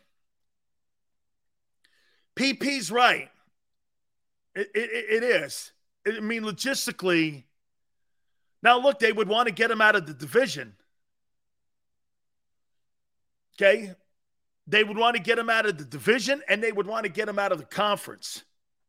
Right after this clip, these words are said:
So we'll s-, keep an eye, just keep an eye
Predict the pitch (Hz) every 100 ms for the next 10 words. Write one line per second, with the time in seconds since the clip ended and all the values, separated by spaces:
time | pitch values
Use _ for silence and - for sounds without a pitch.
0 | _ _ _ _ _ _ _ - 175 165
1 | 185 269 - - - 277 277 247 196 254
2 | - 269 277 262 233 214 202